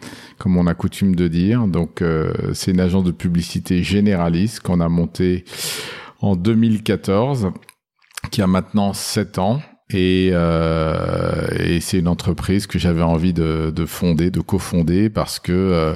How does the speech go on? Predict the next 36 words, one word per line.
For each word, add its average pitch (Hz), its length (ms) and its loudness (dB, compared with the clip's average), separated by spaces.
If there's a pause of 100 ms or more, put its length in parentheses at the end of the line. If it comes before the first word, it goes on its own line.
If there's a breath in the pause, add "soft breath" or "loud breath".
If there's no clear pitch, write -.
j'ai 101 300 2
eu 113 240 4
un 98 300 0
parcours 107 420 -2
où 107 80 2
je 90 60 -4
suis - 80 -10
passé - 640 -2
par, 95 360 0
euh, 87 120 2
des 87 140 0
petites 87 300 -4
agences, 95 340 0
des 95 100 0
grosses 87 380 0
agences. 95 800 0
J'ai 87 160 -2
déjà 98 260 2
eu 110 140 4
l'occasion 101 640 2
de, 85 440 2
de 85 120 -2
participer - 560 -4
à - 20 0
la 90 120 0
création 98 440 -2
d'une 92 160 0
agence 90 300 0
avec, 87 240 -2
euh, 87 100 0
B 90 120 -2
D 90 120 0
D 92 140 0
P 87 240 2
et 85 60 0
fils. - 500 -4